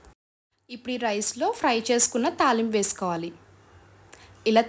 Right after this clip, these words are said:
తాలింపు మొత్తం వేసుకున్నాక రైస్ కింద నుంచి పైకి కలుపుకోండి. మీరు పులిహోర ఎప్పుడు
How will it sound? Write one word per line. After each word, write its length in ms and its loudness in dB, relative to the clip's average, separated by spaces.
తాలింపు 400 6
మొత్తం 340 0
వేసుకున్నాక 720 0
రైస్ 320 4
కింద 180 2
నుంచి 220 0
పైకి 300 0
కలుపుకోండి. 580 0
మీరు 160 2
పులిహోర 420 4
ఎప్పుడు 180 -2